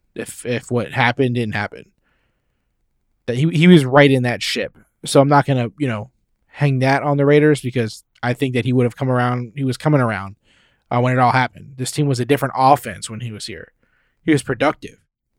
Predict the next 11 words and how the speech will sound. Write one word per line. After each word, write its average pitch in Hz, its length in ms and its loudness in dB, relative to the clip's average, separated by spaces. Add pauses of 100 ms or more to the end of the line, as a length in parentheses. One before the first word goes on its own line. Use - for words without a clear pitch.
But 127 220 -4
this 190 180 2
team, 120 500 0
this 143 200 2
game 117 640 -4 (220)
was 131 200 -4
just 107 360 -2
bad. 113 500 2 (380)
And, 165 260 4
you 170 80 4
know, 135 300 4